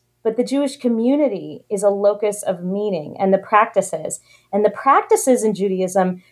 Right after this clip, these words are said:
require community. The daily prayer services require that ten people be together praying in order for it to quote unquote count.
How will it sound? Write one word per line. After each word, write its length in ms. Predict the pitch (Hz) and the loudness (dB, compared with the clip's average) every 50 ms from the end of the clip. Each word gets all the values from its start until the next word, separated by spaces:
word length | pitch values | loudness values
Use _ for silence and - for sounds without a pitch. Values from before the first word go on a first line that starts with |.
| _ _ _ | _ _ _
require 560 | 226 226 220 - - - 233 247 269 294 311 | -4 -4 -4 -6 -4 0 2 2 4 2 2
community. 680 | 302 311 285 240 220 202 190 165 151 151 143 151 156 - _ _ _ _ _ _ - | 0 0 -2 -2 0 -2 -4 -4 -6 -6 -10 -12 -14 -16 _ _ _ _ _ _ -2
The 60 | - | -2
daily 420 | 180 185 233 240 262 277 294 285 | 0 2 2 2 4 2 2 0
prayer 400 | 254 - - 262 262 285 294 294 | -2 -4 -2 0 2 4 4 2
services 840 | 277 - - 220 196 196 175 - - 190 165 165 165 165 - - _ _ _ - | 0 0 0 0 0 0 -2 -4 -2 0 2 2 0 -2 -6 -12 _ _ _ -6
require 720 | 220 240 233 - - - 233 226 240 254 262 277 285 285 | -6 -6 -6 -8 -4 0 2 2 4 4 4 4 2 2
that 220 | 247 240 220 - - | 2 0 0 -2 -8
ten 320 | - 233 247 247 269 269 | -2 0 2 2 2 0
people 480 | - - 285 277 285 269 247 247 247 180 - | -2 -4 -8 -6 -2 0 0 0 0 -2 -6
be 240 | 240 247 254 247 | -4 -2 -2 -4
together 880 | 247 - - 226 196 170 160 - 214 240 247 - 180 165 156 147 - - _ _ _ _ _ _ _ | -4 -8 -10 -10 -12 -8 -2 0 0 2 2 2 2 0 0 -2 -4 -12 _ _ _ _ _ _ _
praying 560 | _ 247 247 254 247 208 175 160 196 165 175 - | _ 0 2 2 2 2 0 -2 -6 -10 -8 -4
in 160 | 214 220 196 | -2 0 2
order 240 | 226 240 247 269 277 | 2 2 2 2 0
for 260 | 269 - 247 226 220 | 2 2 2 4 4
it 140 | 220 220 - - | 2 0 -4 -10
to 260 | - - 226 214 214 | -8 -4 -4 -4 -4
quote 340 | 208 - - 247 233 226 - | -4 -2 0 0 2 2 2
unquote 520 | 214 214 202 202 - 220 202 - - - _ | 0 0 0 -2 0 0 0 0 -2 -8 _
count. 300 | - 170 143 135 - - | -8 -6 -6 -6 -8 -12